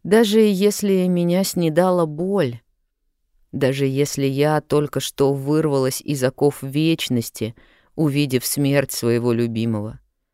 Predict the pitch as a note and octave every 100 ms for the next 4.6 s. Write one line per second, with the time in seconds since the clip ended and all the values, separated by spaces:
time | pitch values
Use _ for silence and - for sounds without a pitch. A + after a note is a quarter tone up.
0 | _ _ _ _ _ - - D#3 D3+ C#3+
1 | D#3 D#3 D3+ C#3+ - B2+ B2+ C#3 G3+ F#3+
2 | B2+ A2+ - A2+ - - D3+ F3 - D#3
3 | C#3+ C3 B2+ C3+ D3 C#3 - - - B2+
4 | A#2 C#3 G#3 E3 B2+